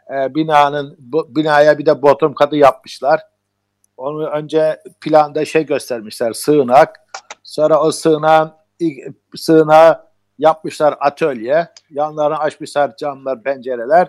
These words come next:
Koymuşlar oraya makineler, işçileri. Ondan sonra da tere taştı olmuş ha. Tere taşıyor. Bak <laughs> onlar taşkınlık yapmamış. Taşan tere oldu yani. Geçen de, de televizyonda şeyde vardı bir tane. Bir, çok, birkaç sene oldu, hiç unutmuyorum.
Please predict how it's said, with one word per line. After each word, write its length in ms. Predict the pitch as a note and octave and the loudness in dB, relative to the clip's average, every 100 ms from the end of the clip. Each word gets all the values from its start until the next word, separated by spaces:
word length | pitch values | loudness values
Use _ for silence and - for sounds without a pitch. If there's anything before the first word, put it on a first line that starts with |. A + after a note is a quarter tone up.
| _ _ _ _ _ | _ _ _ _ _
Koymuşlar 500 | E3+ F#3+ F3 E3 D#3 | 2 2 0 -2 -2
oraya 280 | D3 D3 C3+ | -2 -2 -2
makineler, 540 | C#3 C#3 C#3+ C#3 C3 | -4 -6 -4 -2 -2
işçileri. 840 | - C#3 - - B2+ A#2+ D3 G3+ - _ _ _ _ _ - | -4 -10 -10 -8 -2 0 4 4 2 _ _ _ _ _ -4
Ondan 280 | D#3+ F3 F3+ | -2 0 0
sonra 300 | F3 F3+ F3+ | 4 4 4
da 240 | G#3+ G#3+ - | 2 0 0
tere 240 | D3+ F3 | 4 4
taştı 400 | - D3+ - - | 4 0 0 -2
olmuş 320 | D3 A2+ A2 A#2+ | -2 -2 -8 -6
ha. 240 | B2 G#2 | -6 -6
Tere 200 | B2 C3 | -10 -10
taşıyor. 440 | - A2 - G#2 | -10 -10 -8 -6
Bak 300 | A#2 A2+ - | -6 -4 -4
<laughs> 0 | |
onlar 300 | - D#3+ C#3+ | -2 -2 -2
taşkınlık 500 | - C3 - C3+ C3+ | 2 0 0 -20 -6
yapmamış. 520 | C3+ C3+ C3 G2+ - - _ _ _ _ _ - | -4 -2 -4 -6 -20 -20 _ _ _ _ _ -6
Taşan 380 | C3 D#3 F#3+ F3 | 0 4 4 4
tere 240 | C#3 C#3 | 0 2
oldu 300 | D#3 C#3+ A#2 | 0 0 -4
yani. 300 | A2 G#2+ G2+ G#2 _ _ _ _ - | -10 -10 -12 -18 _ _ _ _ -14
Geçen 280 | - E3 F3 | -6 -2 2
de, 140 | F#3+ | 4
de 120 | G3+ | 4
televizyonda 540 | - F#3 F3 G3 G3 G3+ | 4 2 2 0 -4 -4
şeyde 280 | F#3 F#3 | -4 0
vardı 340 | G3+ E3+ A#2+ A#2+ | 4 4 2 -10
bir 80 | A2+ | -10
tane. 220 | B2+ B2+ | -10 -10
Bir, 40 | |
çok, 320 | - E3+ - | -6 -6 -6
birkaç 240 | D#3 - F#3 | -10 -6 -6
sene 160 | - | -6
oldu, 200 | E3 F3 | -6 -8
hiç 120 | D3 D#3+ | -10 -14
unutmuyorum. 580 | D#3 E3+ D3 C3+ F3+ | -12 -10 -4 0 -2